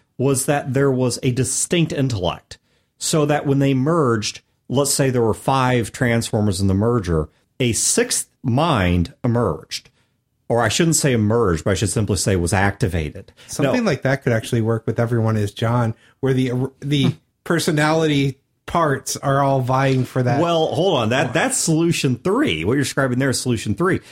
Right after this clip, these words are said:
Speaker 1: because that solution, that middle solution, solution two, would be more like you have five people playing the parts of the Zord, and when they merge, you grab a sixth person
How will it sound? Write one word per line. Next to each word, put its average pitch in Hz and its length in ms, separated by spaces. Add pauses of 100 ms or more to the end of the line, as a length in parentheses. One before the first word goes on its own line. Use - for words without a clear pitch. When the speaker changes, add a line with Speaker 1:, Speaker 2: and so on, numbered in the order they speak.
(140)
Speaker 1:
because 127 240
that 185 260
solution, 107 320
that 104 80
middle 147 260
solution, 85 400
solution 101 400
two, 131 380 (240)
would 131 160
be 131 100
more 135 220
like 120 400 (200)
you 127 140
have 131 140
five 147 400
people 139 320
playing 120 260
the 101 80
parts 113 340
of 87 120
the 95 80
Zord, 95 480 (420)
and 113 320
when 113 160
they 104 400 (140)
merge, 107 760 (240)
you 135 220
grab 135 260
a 101 60
sixth - 520
person 82 540